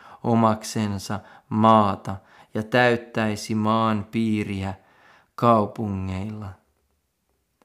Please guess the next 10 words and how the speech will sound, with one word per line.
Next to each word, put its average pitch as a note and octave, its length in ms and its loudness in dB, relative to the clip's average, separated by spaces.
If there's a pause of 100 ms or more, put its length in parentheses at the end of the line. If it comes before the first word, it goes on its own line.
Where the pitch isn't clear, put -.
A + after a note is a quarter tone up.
(760)
"Minä B2+ 480 4
nousen A#2+ 580 0
heitä G#2+ 400 -4
vastaan", G#2 720 -2
sanoo G#2 440 -6
Herra G#2 400 -4
Sebaot, G2+ 800 -6 (280)
"ja G#2 80 -6
hävitän A2+ 680 2
Baabelilta G#2+ 880 4